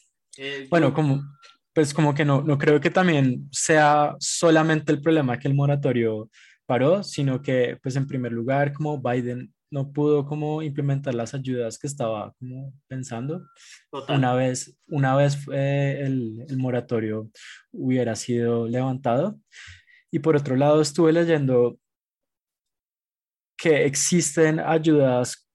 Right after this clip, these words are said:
Speaker 2: estatales, eh, en nivel estatal, que se llama el Emergency Rental Assistance Program, que tiene más de cuarenta y siete billones, sin embargo, solo el,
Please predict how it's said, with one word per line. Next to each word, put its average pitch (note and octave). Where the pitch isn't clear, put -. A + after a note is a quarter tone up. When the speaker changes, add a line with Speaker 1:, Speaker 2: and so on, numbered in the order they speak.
Speaker 2:
estatales, D3
eh, C3+
en B2+
nivel B2+
estatal, D#3
que D3
se B2+
llama A#2
el B2+
Emergency C3
Rental C3+
Assistance C3+
Program, F3
que C#3+
tiene D3
más D3+
de D#3+
cuarenta F#3
y F3+
siete C#3+
billones, D3+
sin D3+
embargo, C3
solo D#3+
el, D#3+